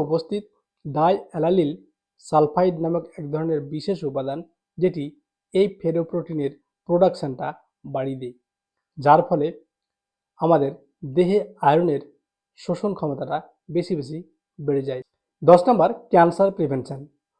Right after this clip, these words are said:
প্রতিদিন সকালে খালি পেটে এক কোয়া রসুন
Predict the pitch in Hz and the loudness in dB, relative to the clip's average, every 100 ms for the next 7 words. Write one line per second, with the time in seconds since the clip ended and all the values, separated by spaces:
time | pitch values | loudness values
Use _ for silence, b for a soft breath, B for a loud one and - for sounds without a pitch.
0 | _ - 180 226 226 233 202 190 190 185 | _ -2 0 0 -2 -2 0 0 0 -2
1 | 156 156 165 180 190 - - 165 - 156 | -2 -2 -2 -2 -2 -4 -6 -6 -6 -8
2 | 165 - _ _ _ _ - 160 - 165 | -8 -14 _ _ _ _ -4 -4 -2 -4